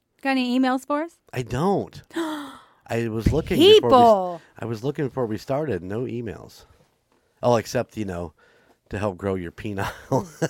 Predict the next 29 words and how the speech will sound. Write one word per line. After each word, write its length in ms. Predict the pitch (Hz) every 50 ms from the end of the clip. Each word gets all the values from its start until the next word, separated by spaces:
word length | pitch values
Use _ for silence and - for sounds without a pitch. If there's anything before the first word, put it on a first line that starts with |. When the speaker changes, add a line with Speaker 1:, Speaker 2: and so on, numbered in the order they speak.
| - - 180 190 185
Speaker 2:
<laughs> 40 | -
links 320 | 151 160 156 147 135 - -
by 140 | 120 113
a 80 | 107 101
hundred 260 | 101 104 110 110 90 -
percent. 440 | 101 90 - 113 113 101 92 190
Speaker 1:
That's 260 | 185 190 190 190 185 - - - _
funny. 320 | 170 170 175 175 175 180 185
Speaker 2:
I 120 | - 117
deleted 480 | 113 104 110 98 98 110 104 90 78 71
that. 220 | - - - - - _ _ _ _ _ _ _ _ _ _ _ _ _ _ _ _ _ _ _ _ _ _ _ _
Uh, 280 | - 123 120 120 117 - -
actually, 400 | 156 180 196 - - 220 208 175
you 60 | 156
know 100 | 151 135
what? 260 | 131 135 135 131 110
I 120 | 135 139
do. 460 | 135 127 123 160 185 208 202 190 160 - - -
I 140 | 127 143 143
did 240 | 135 147 196 202 175
have, 440 | 147 127 143 139 131 127 120 113
and 220 | 113 123 135 123 110
I'm 120 | 135 143
just 180 | 160 165 - -
gonna 160 | 175 165 123
bring 220 | 107 135 131 131
this 200 | 120 110 - -
up 240 | 127 110 98 - 90
because, 480 | 104 98 - - 104 98 92 - -